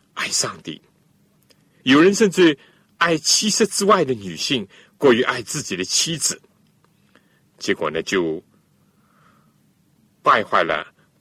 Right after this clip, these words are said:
他们的感化力，甚至于自己在受罪的捆绑，被撒旦折磨，最后呢，丧失这个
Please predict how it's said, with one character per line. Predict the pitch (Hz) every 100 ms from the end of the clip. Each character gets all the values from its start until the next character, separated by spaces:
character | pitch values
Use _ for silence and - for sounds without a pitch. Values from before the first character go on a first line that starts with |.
| -
他 | -
们 | 95
的 | 90
感 | - 76
化 | - 87
力， | 80 76 _ _ _ _ _ - _ _ _
甚 | - 151
至 | 120 123
于 | 117 110
自 | -
己 | 143 104
在 | 95 113 98 - _ _ _ _ -
受 | - 160 123 92 - _
罪 | - 196 139
的 | 104
捆 | - - 113 151
绑， | 120 82 - _ _ _ _ _ _ _ _ _
被 | - 107
撒 | - 104 90
旦 | 107 95 87 _ _ _ -
折 | - 147
磨， | 92 76 78 _ _ _ _ _ _ _ _ _ _ _ _ _
最 | - 110
后 | 98
呢， | 80 76 -
丧 | - 156 117
失 | -
这 | 127 135
个 | 82